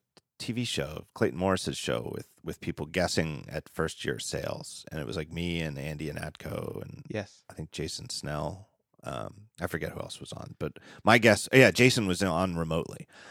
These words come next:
Speaker 1: uh, and my guess was way higher than everybody else's, and I was still a little low,
Speaker 2: Yeah.
Speaker 1: um, of what actually turned out. But even then, I feel like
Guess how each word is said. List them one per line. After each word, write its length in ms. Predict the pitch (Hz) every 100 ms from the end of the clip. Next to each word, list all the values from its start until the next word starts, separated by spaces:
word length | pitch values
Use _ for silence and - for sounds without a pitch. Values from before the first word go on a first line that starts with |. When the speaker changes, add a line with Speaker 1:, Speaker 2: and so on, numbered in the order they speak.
| - -
Speaker 1:
uh, 400 | 98 87 78 73 - _ _ _ _ -
and 100 | 95
my 160 | 101 110
guess 260 | 110 -
was 180 | 82 80
way 300 | 80 87 110
higher 280 | 104 90 78
than 120 | 82
everybody 320 | 71 - -
else's, 380 | - - - - -
and 120 | 90
I 60 |
was 100 | 76
still 240 | - 104 95
a 20 |
little 380 | 73 69 60 -
low, 180 | - - _ _ _ _ -
Speaker 2:
Yeah. 240 | 87 73
Speaker 1:
um, 160 | 52 - _ _ -
of 140 | 80
what 180 | 82 73
actually 280 | - - -
turned 200 | 80 73
out. 100 | - - - -
But 100 | 131
even 300 | 202 214 135
then, 420 | 120 127 101 87 - - -
I 140 | - 110
feel 720 | - - - 151 160 151 -
like 560 | - 117 101 95 92